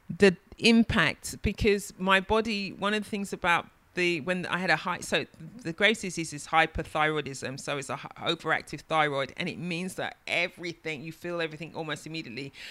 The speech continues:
So if I ate something that, um, didn't agree with me, that was, um, it, I would feel it almost immediately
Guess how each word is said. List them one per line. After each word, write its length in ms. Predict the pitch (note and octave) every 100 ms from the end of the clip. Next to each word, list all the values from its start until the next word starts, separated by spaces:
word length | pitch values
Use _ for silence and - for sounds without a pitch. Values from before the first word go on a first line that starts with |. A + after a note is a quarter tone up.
| -
So 180 | - G3
if 120 | F#3+
I 160 | A#3 C4+
ate 240 | - G3+ -
something 800 | - G3 F#3+ - E3+ E3+ F3 F3 - - -
that, 460 | D#3+ D3 C#3+ - -
um, 520 | D#3+ D3 C#3+ C#3+ C3 -
didn't 300 | G#3 F#3 -
agree 600 | F3 D#3 D#3 D#3+ E3 G3+ -
with 240 | F#3 G#3
me, 460 | G3+ G#3+ G#3+ A3 A3+ - - - _ _ _ -
that 340 | D#3 E3 -
was, 680 | E3 D#3+ D3+ D3+ D3+ D3 - -
um, 480 | D#3 C#3+ C#3+ C#3 - _ _ _ _ _ _ _ _ _ _ _ _
it, 140 | E3 -
I 120 | F3+
would 220 | F#3 G3 E3
feel 320 | - A3 G3+
it 140 | F3+ - _ _ -
almost 520 | G3+ G3+ G3 F#3 - -
immediately 1000 | - F#3 F#3 G3 F#3+ E3+ C#3 D3+ C#3+ C#3+